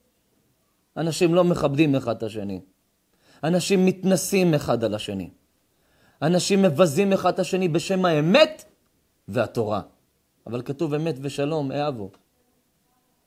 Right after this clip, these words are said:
אי אפשר אמת בלי שלום. אי אפשר בשם האמת לרצוח בני אדם. אבל זו האמת!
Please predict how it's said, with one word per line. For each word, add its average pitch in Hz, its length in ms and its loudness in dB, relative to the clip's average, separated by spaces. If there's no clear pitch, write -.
אי 175 80 2
אפשר 180 360 -2
אמת 151 300 -2
בלי 135 200 -2
שלום. 120 420 -4
אי 196 60 0
אפשר 196 220 0
בשם 170 400 0
האמת 160 300 -2
לרצוח 135 440 -2
בני 123 200 -4
אדם. 110 320 -4
אבל 160 160 4
זו 190 240 6
האמת! 381 880 8